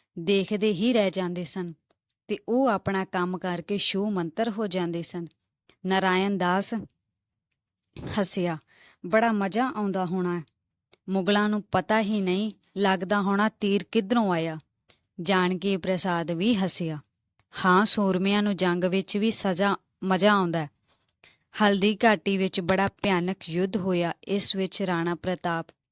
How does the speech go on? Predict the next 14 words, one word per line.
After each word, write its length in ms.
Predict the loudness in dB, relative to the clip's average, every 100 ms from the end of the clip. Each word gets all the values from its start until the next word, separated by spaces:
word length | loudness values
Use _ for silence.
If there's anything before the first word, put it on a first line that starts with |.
| _ _ _ _ _ _ 0
ਜ਼ਖਮੀ 520 | 2 2 2 2 4
ਹੋ 160 | 4 2
ਗਿਆ। 260 | 0 -2 -2
ਉਸ 200 | -4 0
ਦਾ 160 | 0 0
ਘੋੜਾ 400 | 0 0 0 0
ਚੇਤਕ 500 | 0 -2 -2 -4 -2
ਮਾਰਿਆ 440 | 0 0 -2 -4
ਗਿਆ, 240 | -6 -8 -10 _ _ _ _
ਪਰ 120 | 0 2
ਉਸਨੇ 380 | 2 0 -4
ਹੌਸਲਾ 540 | -2 0 2 2 0 0
ਨਹੀਂ 260 | 2 0
ਹਾਰਿਆ। 360 | 0 -4 -4